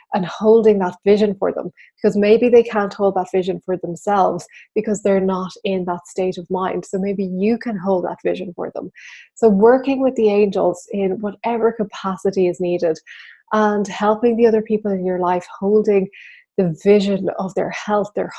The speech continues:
wholeness, of being pure and complete. And that comes back to you. Whatever you send out comes back to you. So if there's somebody that you're holding that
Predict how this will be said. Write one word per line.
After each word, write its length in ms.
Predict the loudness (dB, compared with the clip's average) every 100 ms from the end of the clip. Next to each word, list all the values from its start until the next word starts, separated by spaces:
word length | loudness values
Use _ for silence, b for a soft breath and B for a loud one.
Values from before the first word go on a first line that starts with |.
| -16 -6
wholeness, 480 | 0 0 0 -4 -6
of 140 | -6
being 200 | -4 -4 -8 -6
pure 240 | -2 0
and 120 | 0 -2
complete. 500 | -8 0 0 0 -6 B B B B -4
And 440 | 0 4 4 2 -2 B B B _ _
that 240 | 0 0 -2
comes 280 | -2 -2 -4
back 220 | -6 0
to 100 | 0
you. 80 | 4
Whatever 360 | 6 6 4
you 140 | 2 2
send 320 | 0 0 2
out 220 | 0 0
comes 240 | -4 -4
back 260 | -2 -4 -4
to 80 | -2
you. 140 | 0
So 180 | 0 0
if 100 | 2
there's 280 | 2 0 0
somebody 420 | 2 4 4 2
that 180 | 2 0
you're 120 | -2
holding 340 | 0 0 0
that 160 | -2